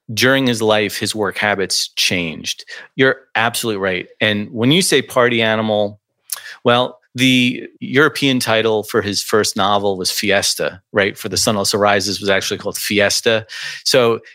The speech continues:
he's often seen as somebody who celebrates the, you know, the Festival of San Fermin and, and, and so forth. I think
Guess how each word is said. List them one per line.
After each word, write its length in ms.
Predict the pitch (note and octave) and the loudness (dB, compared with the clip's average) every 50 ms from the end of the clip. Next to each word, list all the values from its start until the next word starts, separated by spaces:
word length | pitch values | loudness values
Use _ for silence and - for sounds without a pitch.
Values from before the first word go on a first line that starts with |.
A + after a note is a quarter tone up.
| _ | _
he's 320 | - - C#3+ D3 C#3+ C#3 B2 | 0 2 4 4 4 4 4
often 380 | C#3 C3 B2+ A#2 - B2 A2+ | 4 4 4 2 0 -2 -2
seen 240 | A2 - - A2+ G#2+ | 0 0 0 0 0
as 100 | G#2+ G2 | 0 0
somebody 240 | - A2+ G2 G#2 G2 | 0 0 0 -2 -2
who 80 | F#2+ G#2 | -2 -2
celebrates 800 | - - - A2 G2 G2 F#2 G2 G2 G2 F#2+ - - - - - _ _ - | 0 0 2 2 2 0 0 0 0 0 0 0 -2 -2 -4 -6 _ _ -16
the, 1000 | - G2 F#2+ F#2+ F#2+ - G#2 G2 G2 F#2+ F#2+ F2+ F2+ F2+ F2+ F2+ F2+ - - - - - - _ _ - | -14 -14 -14 -6 0 2 2 2 2 2 0 0 -2 -2 -4 -6 -6 -8 -10 -14 -18 -20 -20 _ _ -16
you 140 | A2+ G#2+ F#2 | -12 -8 -6
know, 160 | F2 E2 E2 | -6 -6 -4
the 180 | D#2+ F2+ E2 | -4 -4 -4
Festival 440 | - - - A2 - - G#2+ G2 G2+ | -2 0 0 0 0 0 0 0 0
of 60 | F#2+ | 0
San 220 | - - G2+ F#2+ F#2+ | 0 0 -2 -2 -2
Fermin 460 | - - G#2 G#2+ B2 B2 A#2+ A#2 A2+ | -2 0 2 2 4 4 4 2 2
and, 240 | A2 F#2+ F#2 F#2 F#2+ - | 0 0 -2 -4 -6 -6
and, 160 | A2 F#2+ G2 - - | -6 -6 -6 -6 -6
and 120 | F2 F2 | -6 -4
so 200 | - - G2+ F#2+ | -2 0 0 0
forth. 280 | - - F2+ E2+ E2 - - - - - - - - - - - - - | 0 0 0 0 -2 -4 -10 -14 -14 -12 -14 -14 -16 -16 -16 -18 -6 -2
I 120 | - C3+ B2+ | 0 0 0
think 500 | - - - G3 G3+ A3 G#3 - - | 0 0 0 2 2 0 0 -4 -8